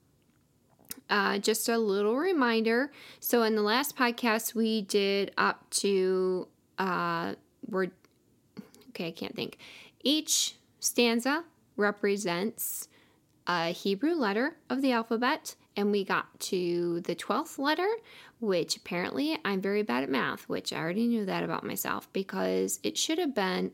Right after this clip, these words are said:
eleven last week and eleven this week, which is what I thought I did, but I didn't. So we're,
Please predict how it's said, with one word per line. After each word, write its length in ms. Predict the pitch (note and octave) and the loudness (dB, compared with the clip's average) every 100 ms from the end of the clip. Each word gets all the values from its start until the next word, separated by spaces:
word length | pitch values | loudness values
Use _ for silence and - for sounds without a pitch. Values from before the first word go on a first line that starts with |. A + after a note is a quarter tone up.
| - | -2
eleven 640 | F#3+ F#3+ F#3+ G3+ G#3+ B3+ - | 0 0 0 0 0 -2 -4
last 320 | A3 G#3 F#3 - | -2 -2 -2 -4
week 240 | F#3+ - - | -4 -4 -4
and 100 | G#3 | -2
eleven 360 | G3 F#3+ F#3+ | 0 -2 0
this 240 | A3 A#3 - | -2 -2 -4
week, 260 | C#3 - _ | -6 -8 _
which 360 | G3 F#3+ - - - - - _ | -4 -2 -4 -6 -14 -20 -20 _
is 200 | F3 F3 | -10 -6
what 180 | G3+ A3+ | -2 0
I 120 | G3 | 0
thought 300 | F#3 A#3+ A3+ | 0 0 2
I 80 | F#3 | 0
did, 360 | E3 F3+ C3 G3 _ _ _ G#3 | -4 -4 -6 -10 _ _ _ -4
but 260 | G3 F#3+ | 0 2
I 240 | F#3 F3+ F3 | 2 2 2
didn't. 580 | E3+ D3 D#2+ - - - - | 0 -2 -4 -10 -14 -10 -6
So 340 | - G#3+ - - _ - - - _ | 2 2 0 -6 _ -20 -20 -20 _
we're, 640 | G#3+ G#3 G#3+ G3 F#3+ F#3+ | 0 2 2 2 0 -2